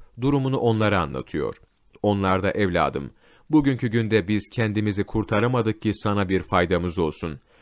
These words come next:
Sana bir şey veremeyiz." diyorlar. O eli boş olarak, mahzun bir halde Hakk'ın huzuruna varıyor. "Annem babam bana bir şey vermediler ya Rabbi." diye durumu arz ediyor.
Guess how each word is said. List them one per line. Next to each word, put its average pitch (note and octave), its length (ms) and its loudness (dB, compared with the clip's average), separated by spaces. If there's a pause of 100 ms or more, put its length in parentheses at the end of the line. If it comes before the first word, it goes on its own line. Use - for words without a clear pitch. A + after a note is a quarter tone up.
Sana E3 360 0
bir C#3 120 4
şey A#2+ 360 2
veremeyiz." A2 540 2
diyorlar. D2 540 -2 (420)
O A2+ 220 6
eli G#2 320 0
boş G2+ 240 0
olarak, E2 560 -2
mahzun B2+ 560 0
bir G2+ 120 2
halde F#2 480 0 (200)
Hakk'ın C3+ 440 -2
huzuruna G2+ 640 2
varıyor. C2+ 400 -4 (500)
"Annem E3 420 2
babam B2+ 360 2
bana G#2+ 260 0
bir G#2 120 2
şey G2 320 2
vermediler G2 600 0
ya G#2 260 0
Rabbi." F2 360 -2
diye E2 360 0
durumu A#2 380 2
arz G2 300 -2
ediyor. C2+ 400 -4